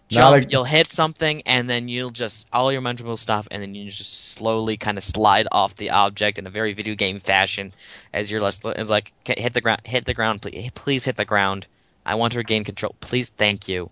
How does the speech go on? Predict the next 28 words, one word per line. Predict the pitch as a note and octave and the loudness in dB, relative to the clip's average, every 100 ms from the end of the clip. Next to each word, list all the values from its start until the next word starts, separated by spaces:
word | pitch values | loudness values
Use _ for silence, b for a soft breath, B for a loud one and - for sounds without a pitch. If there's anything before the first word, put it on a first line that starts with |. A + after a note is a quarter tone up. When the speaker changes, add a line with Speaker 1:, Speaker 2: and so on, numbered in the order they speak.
| - | -2
Speaker 1:
Yeah, | A2 G2+ | 2 4
molasses | G#2 A2 B2+ C3 C#3+ A#2+ | 6 10 10 8 6 2
is | G#2+ G#2 | 2 4
not | A2 G#2+ | 4 6
really | G2 | 4
a | F#2 | 4
good | G2+ | 4
word | G2 F#2+ F#2 | 4 4 2
to | |
associate | - F#2+ F2+ G#2 F#2 - | 4 4 4 2 2 2
to | F#2 | 0
anything. | E2+ F2+ F#2 | 0 2 6
Almost | B2+ E3 D#3+ | 10 10 10
like | E3 | 8
when | D#3 | 10
you | C#3 | 12
hit | C3+ C#3 | 12 10
splat | - - C3 C3 | 6 8 10 12
against | C3 B2 - | 8 4 6
a | |
wall | A#2+ A#2+ | 8 10
and | B2 | 8
then, | A#2+ | 6
like, | A#2 - - | 2 -2 -6
you | |
slowly | G#3+ - - A#2 A#2 C#3+ D#3 C#3+ B2+ A#2+ B2 A#2 A#2+ C#3 C3+ A#2+ | -12 -14 -14 -12 -4 2 4 6 6 6 6 6 6 8 8 6
peel | - B2 A2 F#2+ | 8 8 10 10
off. | E2+ D2+ E2+ - - | 10 8 4 -4 -18